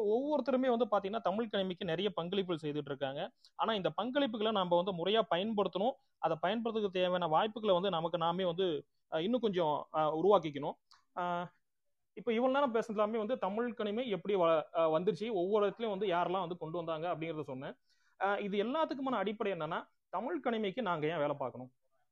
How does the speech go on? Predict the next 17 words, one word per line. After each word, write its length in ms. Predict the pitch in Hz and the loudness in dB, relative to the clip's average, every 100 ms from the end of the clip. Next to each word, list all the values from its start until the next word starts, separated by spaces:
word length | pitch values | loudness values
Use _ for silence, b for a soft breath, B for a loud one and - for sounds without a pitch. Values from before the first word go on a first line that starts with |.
| _ _ _ - | _ _ _ -2
அதுல 180 | 202 | 2
வந்து 180 | 196 240 | 2 0
என்னென்ன 280 | 180 240 233 | -2 -2 0
வாய்ப்புகள் 460 | 160 170 170 151 127 | 0 0 -2 -6 -6
இருக்கு? 260 | 110 - - _ _ _ - _ _ - | -10 -14 -20 _ _ _ -20 _ _ -6
அஹ், 160 | 196 | -2
உதாரணத்துக்கு 440 | 185 240 285 262 226 | 0 2 0 0 0
சொல்லணும்னா, 340 | 220 214 247 | -2 -2 -2
தமிழ் 300 | 185 208 320 | -2 -2 -2
கணினி 300 | 254 226 208 | 0 0 0
துறை 240 | 180 185 180 | 0 2 2
வந்து 220 | 180 220 | 0 -2
இன்னும் 260 | 190 247 | 0 0
வந்து 200 | 196 180 | 0 0
வரையறுக்கப்படாத 800 | 165 151 233 240 214 190 185 190 | 2 2 0 0 -2 0 0 0
ஒரு 160 | 170 131 | -2 -4
துறை. 220 | 131 135 | -8 -10